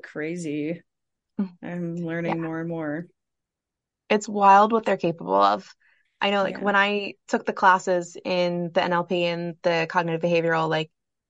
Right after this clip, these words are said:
Speaker 2: it, it was amazing. Some of the exercises they had me go through and realizing, like, what you can challenge and how your brain just, it, even though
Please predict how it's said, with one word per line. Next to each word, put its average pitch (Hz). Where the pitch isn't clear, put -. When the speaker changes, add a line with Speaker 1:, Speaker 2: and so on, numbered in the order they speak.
Speaker 2:
it, -
it 202
was 202
amazing. 185
Some 190
of 190
the 190
exercises 175
they 175
had 170
me 170
go 165
through 160
and 165
realizing, 175
like, 170
what 190
you 208
can 208
challenge 170
and 170
how 196
your 196
brain 190
just, -
it, 185
even 202
though 185